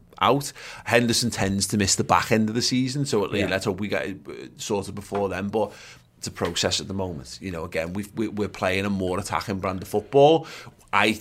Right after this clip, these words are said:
Speaker 1: I, it feels to me like there's just a few tightening of a few
Speaker 2: Yeah.
Speaker 1: screws here will probably solve the problem more than anything else. But it will, you know, and, and a little bit more luck. But I also don't think the luck that we're asking for is, is, is, is massive.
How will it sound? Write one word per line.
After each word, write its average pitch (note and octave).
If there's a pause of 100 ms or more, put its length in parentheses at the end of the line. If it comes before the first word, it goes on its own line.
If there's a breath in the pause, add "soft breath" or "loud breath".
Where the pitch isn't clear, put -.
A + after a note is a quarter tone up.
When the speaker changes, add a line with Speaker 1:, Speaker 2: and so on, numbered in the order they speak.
Speaker 1:
I, G#2
it -
feels A#2+
to C#3
me A#2
like A#2 (400 soft breath)
there's A2+
just - (140)
a -
few G#2+
tightening A2 (100)
of G#2+
a G#2+
few G#2+
Speaker 2:
Yeah. G2+
Speaker 1:
screws A2
here C#3+
will C3
probably G#2
solve G2
the G#2+
problem A2+
more A2
than G#2+
anything G#2
else. - (500 loud breath)
But C3+
it B2
will, C#3
you B2+
know, E2
and, G#2+
and A#2+
a A#2
little A2+
bit A#2
more A2+
luck. A2
But A2
I A2
also G#2+
don't A2+
think G#2+
the A2
luck G#2+
that F#2
we're G#2+
asking G#2+
for B2+
is, - (120)
is, G2 (920)
is, -
is G#2+
massive. G#2+